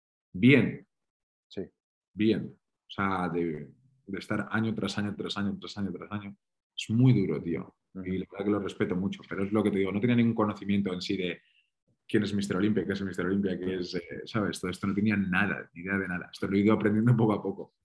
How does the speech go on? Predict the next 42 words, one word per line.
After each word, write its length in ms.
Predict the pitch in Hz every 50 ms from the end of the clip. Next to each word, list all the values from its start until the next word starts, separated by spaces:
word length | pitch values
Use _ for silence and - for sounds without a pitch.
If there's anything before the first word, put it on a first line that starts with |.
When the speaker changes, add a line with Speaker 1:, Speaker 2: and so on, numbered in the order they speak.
| - -
Speaker 2:
Ujú. 280 | 104 104 110 117 131 - _ _ _ - - _ -
Speaker 1:
Nada. 0 |
Speaker 2:
Exacto, 340 | 127 131 123 110 104 104
y 100 | 95 120
a, 80 | 113 110
y 60 | 113 110
a 40 |
lo 80 | 107 107
largo 160 | 110 123 127
de 60 | 131
los 140 | 131 123 -
años 240 | 123 127 135 127 -
que 60 | 120
han 60 | 117
ido 120 | 120 120 117
pasando, 580 | 107 104 - 110 110 120 127 139 165 185 - _ _
eh, 480 | - 95 95 92 90 90 85 82 87 -
Speaker 1:
Ujú. 40 | _ _ _ _ _ _ _ _ _ -
Speaker 2:
tu 120 | 117 107
manera 340 | 104 104 107 110 120 131 135
de 100 | 135 131
vivir 220 | 131 120 123 131
el 120 | 131 127 -
culturismo, 520 | 123 117 104 - 110 113 120 131 143 135
porque 160 | 135 113 104
al 80 | 98 90
principio 320 | 101 95 - 117 101 120
era 80 | 117 110
algo 140 | 113 113 -
que 60 | 107
hacías 260 | 101 - 113 104 -
por 200 | - 101 95 92 -
ti, 300 | 120 123 135 160 175 - _ _ _ _ -
eh, 240 | 87 90 87 82 82
para 240 | 87 85 80 80 -
Speaker 1:
Ujú. 0 |
Speaker 2:
ti, 240 | 113 120 131 135 131
sin 200 | - 107 101 90
tener, 260 | 98 98 101 110 107
mm, 520 | 107 98 - 104 104 98 98 98 95 98 98 98 - - _ _ _ _ _ _ _ -
digamos, 340 | 110 104 110 117 127 120 120
ningún 880 | 113 110 110 104 107 113 120 117 113 113 110 110 107 107 104 98 90